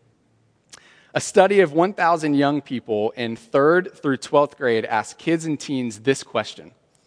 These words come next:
"If you were granted one wish that would change the way that your mother's or father's work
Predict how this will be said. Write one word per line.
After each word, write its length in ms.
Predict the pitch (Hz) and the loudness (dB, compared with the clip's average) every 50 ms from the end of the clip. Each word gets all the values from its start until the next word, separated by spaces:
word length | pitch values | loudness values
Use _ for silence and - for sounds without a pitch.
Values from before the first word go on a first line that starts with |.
| _ _ _ _ _ _ _ _ _ _ _ _ - | _ _ _ _ _ _ _ _ _ _ _ _ -10
"If 180 | 113 - - | -8 -6 -4
you 100 | 170 196 | -2 0
were 120 | 226 247 214 | 2 2 2
granted 420 | 175 185 180 180 175 - 156 139 | 4 4 4 4 2 0 -2 -2
one 380 | 123 120 131 143 170 185 185 160 | 0 0 2 2 2 2 2 2
wish 340 | 143 123 117 113 - - | 2 2 2 0 -2 -4
that 180 | - 131 117 117 | -2 -2 -2 0
would 180 | 131 120 113 107 | -2 -4 -4 -4
change 580 | - - - 143 147 160 180 190 196 185 - | -6 -6 -4 -2 0 2 2 0 0 -2 0
the 100 | - 208 | 0 0
way 320 | 190 170 135 117 113 113 113 | 2 2 2 2 2 2 0
that 160 | 110 110 104 | 0 -2 -4
your 160 | 113 117 120 | -2 -4 -4
mother's 640 | 113 113 117 123 131 156 175 196 202 196 196 196 - | -2 -2 0 2 2 2 2 2 0 0 0 -2 -4
or 180 | - 135 127 | -4 -4 -4
father's 540 | 117 - - 147 139 147 139 143 127 117 107 | -4 -4 -2 -2 0 0 0 -2 -6 -8 -10
work 540 | 104 101 123 180 170 120 101 104 - - - | -14 -6 -2 0 0 0 -2 -4 -10 -16 -20